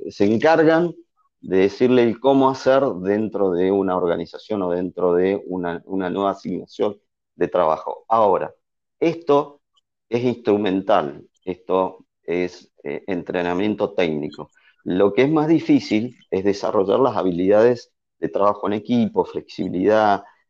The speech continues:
este, el, el tra-, la comunicación, es decir, habilidades que tenés que entrenar en forma personal y que tenés que desarrollar, eh,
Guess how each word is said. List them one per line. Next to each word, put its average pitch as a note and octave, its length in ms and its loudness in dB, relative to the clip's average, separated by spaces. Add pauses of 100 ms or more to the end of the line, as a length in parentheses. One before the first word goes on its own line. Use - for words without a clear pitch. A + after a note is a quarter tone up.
(100)
este, D2+ 640 0 (240)
el, E2+ 300 -2
el E2+ 200 -2
tra-, F2 320 -2
la E2+ 220 0
comunicación, F2 920 -2 (240)
es F2 180 -14
decir, F2+ 260 -2 (480)
habilidades A#2 640 0
que G#2 140 -2
tenés A2+ 300 -2
que A2 320 -2
entrenar F#2+ 640 0
en F2+ 160 -4
forma F#2 360 -4
personal G2+ 580 -4
y E2 60 -4
que D#2+ 120 -6
tenés F2+ 300 -6 (100)
que G#2 320 0 (240)
desarrollar, A#2 840 0 (540)
eh, E2 760 2